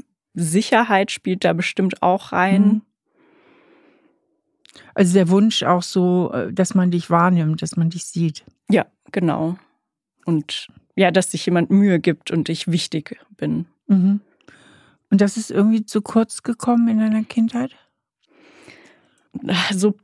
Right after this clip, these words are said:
Speaker 1: pauschal kann ich das nicht mit Ja beantworten. Also ich würde sagen, ich bin sehr liebevoll aufgewachsen. Ich hab eine ältere Schwester. Meine Eltern haben sich immer sehr liebevoll um uns gekümmert.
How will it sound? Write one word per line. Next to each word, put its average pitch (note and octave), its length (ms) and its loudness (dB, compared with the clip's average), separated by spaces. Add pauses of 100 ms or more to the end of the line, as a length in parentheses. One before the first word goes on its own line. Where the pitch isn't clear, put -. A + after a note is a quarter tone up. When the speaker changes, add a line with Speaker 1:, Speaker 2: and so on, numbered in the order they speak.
Speaker 1:
pauschal F#3+ 440 2
kann G#3 200 -2
ich - 140 -4
das - 280 -8
nicht F#3+ 260 2
mit A3 200 2
Ja E3+ 200 4
beantworten. E3+ 680 0
Also E3 200 0
ich - 160 -8
würde E3+ 180 -2
sagen, E3 360 -2
ich - 220 -8
bin F3 520 -2
sehr E3 360 0
liebevoll F3 840 0 (160)
aufgewachsen. F#3 880 0
Ich - 180 -8
hab - 120 -10
eine D#3+ 180 -4
ältere E3+ 260 -4
Schwester. E3+ 440 -2
Meine E3 340 -2
Eltern F3+ 460 -2 (320)
haben F3+ 160 0
sich E3+ 160 -4
immer E3+ 220 -2
sehr F3 200 0
liebevoll F#3 540 2
um F3 200 -2
uns F3+ 200 -2
gekümmert. G3+ 760 0